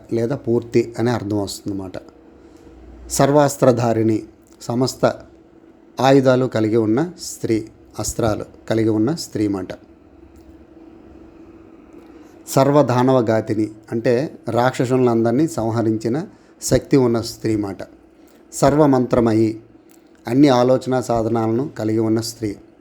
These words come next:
సర్వశాస్త్రమయి, అన్ని సిద్ధాంతాల్లోనూ శాస్త్రాల్లోనూ నైపుణ్యం కలవారు. సర్వాసుర వినాశ, సమస్త రాక్షసులను నాశనం చేసిన స్త్రీ. సర్వవాహన వాహన, అన్ని వాహనాలను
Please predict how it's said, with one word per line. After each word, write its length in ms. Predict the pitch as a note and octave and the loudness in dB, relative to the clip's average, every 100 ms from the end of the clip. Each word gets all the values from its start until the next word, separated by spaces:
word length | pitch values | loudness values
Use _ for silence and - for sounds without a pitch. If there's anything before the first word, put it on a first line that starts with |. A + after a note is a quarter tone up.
| - _ _ - - - | -20 _ _ -20 -20 -6
సర్వశాస్త్రమయి, 1120 | - C3+ D3 - B2 B2+ - C3 A#2 A2 G#2+ - _ _ _ _ _ - | 0 4 4 2 0 0 0 0 2 0 -4 -8 _ _ _ _ _ -10
అన్ని 240 | A2+ C3+ D3+ | 0 4 4
సిద్ధాంతాల్లోనూ 1000 | C3 A2 B2 B2 A#2+ A#2 A#2 A2+ A#2+ - | 2 0 2 2 2 2 2 0 -2 -6
శాస్త్రాల్లోనూ 880 | - A#2 A2+ A#2 A#2 A2+ G#2+ A2 - - - | -6 -6 -4 -2 0 0 0 -2 -6 -10 -4
నైపుణ్యం 500 | A#2 B2 A#2+ A#2+ A#2 | -2 0 0 0 0
కలవారు. 520 | G2 G2+ G2+ G2 G2 - - _ _ _ _ - - - - - - - - | -4 -6 -6 -8 -12 -16 -20 _ _ _ _ -20 -20 -20 -20 -20 -20 -18 -4
సర్వాసుర 420 | C#3 C#3 C3+ C3+ | 4 4 4 0
వినాశ, 380 | A#2+ A#2 A#2 A2+ A2+ G#2+ - - _ - | 0 0 -2 -4 -6 -8 -16 -20 _ -16
సమస్త 420 | - A#2+ C3 - | -8 -4 -4 0
రాక్షసులను 640 | A#2+ A#2 A2+ A2 A#2 A#2+ B2 | 2 2 -2 -2 0 2 0
నాశనం 440 | G#2+ A2 A2+ A2+ | 0 -2 -2 -2
చేసిన 500 | G#2 G#2 A2+ A#2 F#3+ - | -2 -6 -4 -6 -6 -12
స్త్రీ. 420 | - - A2 G2+ - - - - - - - | -14 -8 -6 -6 -10 -20 -20 -20 -20 -18 0
సర్వవాహన 720 | C3 C#3+ D3 B2 B2 B2+ B2 | 2 4 4 4 2 0 0
వాహన, 440 | A2+ A2 G#2 G2+ - _ - G#2 | 0 -2 -4 -6 -10 _ -16 -8
అన్ని 200 | A#2+ C3+ | -2 0
వాహనాలను 720 | A#2 A2+ A2+ A2+ A2+ C#3+ | 0 0 0 0 -2 -2